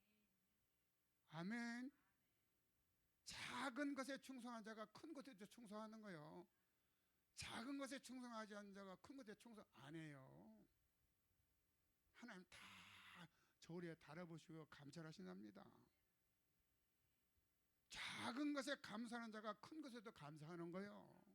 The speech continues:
감사할 줄 모르는 사람은 감사를 잊어버린 너희, 이제 생각하라 찢어버린다는 하나님이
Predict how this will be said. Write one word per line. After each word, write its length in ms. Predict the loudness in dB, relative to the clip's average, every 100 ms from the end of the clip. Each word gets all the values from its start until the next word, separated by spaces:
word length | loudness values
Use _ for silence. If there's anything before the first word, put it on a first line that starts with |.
| -20 _ _ _ _ _ _ _ _ _ _ _
감사할 540 | -4 0 2 6 6 6
줄 160 | 4
모르는 300 | 2 2 0
사람은 260 | -2 -2 -2
감사를 580 | -2 -2 -2 -2 -2 0
잊어버린 400 | 2 2 2 2
너희, 240 | 2 2 2 -2 -20 -20 -4
이제 380 | -2 4 4 4 0
생각하라 460 | -2 0 0 0
찢어버린다는 680 | 0 2 6 6 6 4 4
하나님이 680 | 2 2 0 0 -2 -4